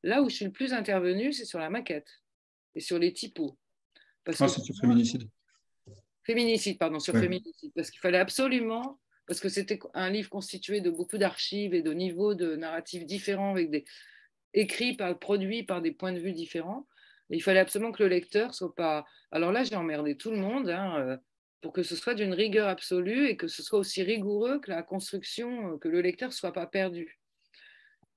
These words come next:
Speaker 1: Et puis après, l'accompagnement d'un éditeur, c'est, hum, c'est pas corriger le texte. Enfin, si les écrivains, ils sont là pour écrire, les éditeurs pour éditer, c'est pas corriger le texte, c'est lui faire trouver son public. Et je dois avouer que là, c'est mon,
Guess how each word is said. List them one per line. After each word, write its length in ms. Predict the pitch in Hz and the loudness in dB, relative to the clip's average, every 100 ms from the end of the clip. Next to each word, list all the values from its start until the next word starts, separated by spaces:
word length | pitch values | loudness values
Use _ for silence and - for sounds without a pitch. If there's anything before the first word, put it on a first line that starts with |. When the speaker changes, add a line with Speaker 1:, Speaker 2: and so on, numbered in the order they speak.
| _ _ _ _ _ _ _ _ _ _ | _ _ _ _ _ _ _ _ _ _
Speaker 1:
Et 40 | |
puis 140 | - 180 | 0 0
après, 260 | 175 277 | 4 6
l'accompagnement 680 | 285 226 202 202 202 196 202 | 6 4 0 2 2 2 2
d'un 160 | 190 180 | 2 2
éditeur, 640 | 170 156 - 220 269 285 | 0 -2 0 4 4 2
c'est, 480 | - 190 180 165 151 | -2 2 6 6 6
hum, 460 | 147 147 139 127 - _ _ _ _ _ _ _ _ | 0 -2 -2 -6 -12 _ _ _ _ _ _ _ _
c'est 200 | - 110 | -14 -4
pas 120 | 139 | -4
corriger 400 | 147 135 127 127 | -2 -2 0 -2
le 140 | 123 | -4
texte. 400 | - 190 220 - | 2 2 2 -2
Enfin, 240 | 135 - - | -12 -14 -14
si 200 | - - | -14 -4
les 200 | 107 110 | -4 -4
écrivains, 580 | 113 147 151 180 151 120 | -4 -4 -2 -2 -4 -6
ils 60 | |
sont 160 | 110 110 | -8 -8
là 100 | 120 | -10
pour 200 | - 110 | -4 -4
écrire, 360 | 104 - 190 | -4 -4 -2
les 100 | 143 | -2
éditeurs 360 | 110 117 113 170 | -4 -6 -6 -8
pour 220 | - 127 | -6 -4
éditer, 420 | 131 147 160 262 | -4 -4 -4 -4
c'est 160 | 233 - | -4 -6
pas 140 | - | -8
corriger 340 | 120 120 120 175 | -6 -4 -4 -4
le 80 | 196 | -4
texte, 300 | 233 180 - | -4 -4 -2
c'est 120 | 147 | -2
lui 140 | 135 | -2
faire 220 | 127 170 - | -4 -6 -4
trouver 240 | - 175 | 0 0
son 160 | 175 160 | 0 -10
public. 460 | 131 120 127 - _ - - - - _ | -12 -12 -12 -14 _ -20 -20 -20 -20 _
Et 80 | 143 | 0
je 60 | |
dois 160 | 131 180 | 4 4
avouer 280 | 160 185 233 | 6 2 2
que 600 | 214 175 143 139 131 - | 4 6 6 4 2 0
là, 180 | 180 220 | 0 0
c'est 180 | - 160 | -2 -4
mon, 260 | 143 131 | -4 -4